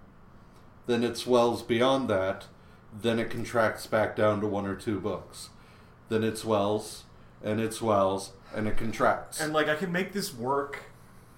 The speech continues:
Speaker 2: I, and that perfectly makes sense. I, I, yes. And I can understand doing that with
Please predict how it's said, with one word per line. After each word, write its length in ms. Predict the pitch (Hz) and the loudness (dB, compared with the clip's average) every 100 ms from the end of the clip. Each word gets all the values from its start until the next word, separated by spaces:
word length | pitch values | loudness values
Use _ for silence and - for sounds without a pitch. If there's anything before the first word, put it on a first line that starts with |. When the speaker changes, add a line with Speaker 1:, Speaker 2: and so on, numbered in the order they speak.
| - | -6
Speaker 2:
I, 120 | 135 143 | -2 0
and 280 | 151 147 | 0 0
that 280 | 156 175 - - - - - - - - | 2 2 0 -14 -20 -20 -20 -20 -20 -14
perfectly 500 | - 180 - 170 160 | 0 0 0 -4 -4
makes 240 | 135 123 | -4 -6
sense. 560 | - 117 113 113 - - - | -4 -2 -2 -6 -10 -14 -6
I, 100 | 117 113 120 - | -4 -4 -8 -8
I, 140 | 117 110 123 | -8 -8 -4
yes. 400 | 127 - - - - - - - - - | -2 -2 -6 -16 -20 -20 -20 -20 -20 -12
And 140 | 123 127 | -2 0
I 80 | |
can 180 | 123 123 | 0 -4
understand 800 | 131 170 165 160 - 151 156 123 | -4 0 0 0 -2 -2 -2 -4
doing 320 | 139 135 127 | -2 -2 -2
that 280 | 120 117 120 | -2 -4 -4
with 240 | 120 107 | -6 -6